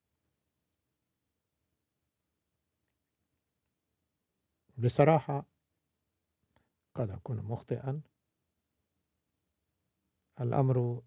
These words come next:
اختلط علي بعض الشيء،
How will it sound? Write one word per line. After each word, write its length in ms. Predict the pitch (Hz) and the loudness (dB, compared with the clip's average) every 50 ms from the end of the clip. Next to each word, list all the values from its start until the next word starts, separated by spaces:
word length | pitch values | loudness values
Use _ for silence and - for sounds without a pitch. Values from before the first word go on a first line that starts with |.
| _ _ _ - | _ _ _ -8
اختلط 520 | 131 - - - - 151 143 135 113 - | -8 -8 -8 -2 2 6 6 6 6 4
علي 520 | 113 98 104 104 107 104 101 104 104 107 107 _ _ _ _ _ - | 0 -6 -6 -6 -6 -6 -6 -6 -8 -10 -12 _ _ _ _ _ -10
بعض 340 | 117 107 104 127 123 113 104 110 - - _ _ _ _ _ _ _ _ _ _ _ _ _ _ _ _ _ _ - - _ _ _ _ _ 123 113 104 | -6 -2 0 2 2 0 0 -6 -12 -18 _ _ _ _ _ _ _ _ _ _ _ _ _ _ _ _ _ _ -20 -20 _ _ _ _ _ -10 -8 -6
الشيء، 560 | 113 104 104 - - - 120 117 123 131 - | -6 -6 -6 -8 -8 -6 -4 -2 -2 -4 -6